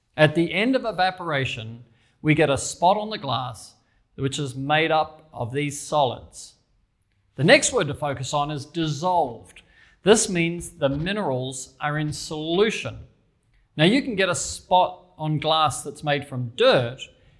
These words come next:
However, that is not T D S because the dirt is actually in suspension.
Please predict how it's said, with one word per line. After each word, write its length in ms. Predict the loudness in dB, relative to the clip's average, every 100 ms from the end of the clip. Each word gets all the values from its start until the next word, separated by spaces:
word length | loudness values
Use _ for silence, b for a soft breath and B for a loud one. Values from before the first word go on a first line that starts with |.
| b
However, 380 | 2 4 2 0
that 260 | 2 2
is 160 | 2 -2
not 400 | -2 -2 -4 -14
T 240 | -8 -4
D 240 | -2 0 0
S 240 | 0 -4
because 300 | -12 -10 -8
the 100 | -8
dirt 380 | -4 -2 -2 -4
is 140 | -8 -2
actually 420 | -2 -2 -12 -10
in 220 | -8 -8
suspension. 960 | -10 -10 -10 -4 0 2 0 -4 -10